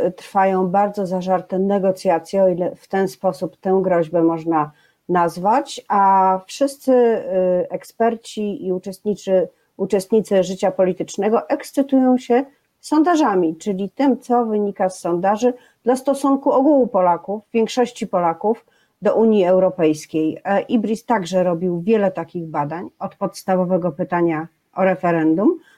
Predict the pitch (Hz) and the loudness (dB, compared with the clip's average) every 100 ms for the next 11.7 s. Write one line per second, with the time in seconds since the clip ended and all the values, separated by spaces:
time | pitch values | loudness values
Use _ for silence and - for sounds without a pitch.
0 | _ 185 208 220 196 170 175 202 202 208 | _ -2 0 2 0 -2 -2 0 0 0
1 | _ _ - 190 - 240 208 185 170 147 | _ _ -6 -4 0 2 2 0 -2 -6
2 | - 180 - 185 180 170 180 180 170 170 | -4 -4 -4 -6 -4 -4 -6 -6 -6 -6
3 | 165 175 151 185 185 180 175 165 170 _ | -6 -12 -4 -6 -4 -10 -4 -4 -6 _
4 | _ _ _ - 202 196 175 151 147 - | _ _ _ -6 -6 0 0 0 -2 -6
5 | 202 269 285 254 - 214 - 214 220 196 | -2 2 2 2 -2 -8 -4 -2 0 0
6 | 208 190 - - 214 190 196 196 - 233 | -2 -6 -12 -10 -2 0 0 0 -2 0
7 | 208 180 180 165 - _ _ _ _ - | 0 0 -2 -4 -8 _ _ _ _ -4
8 | 180 175 196 185 202 185 165 185 185 190 | 0 2 2 2 2 2 0 -2 0 2
9 | 185 185 185 180 196 180 180 - - - | 4 4 2 0 -2 -2 -4 -12 -20 -8
10 | 214 - 226 202 170 180 - _ 196 175 | -6 -2 -2 0 -2 -4 -10 _ 0 0
11 | 165 175 165 160 156 156 156 | 0 -6 -6 -2 0 0 -2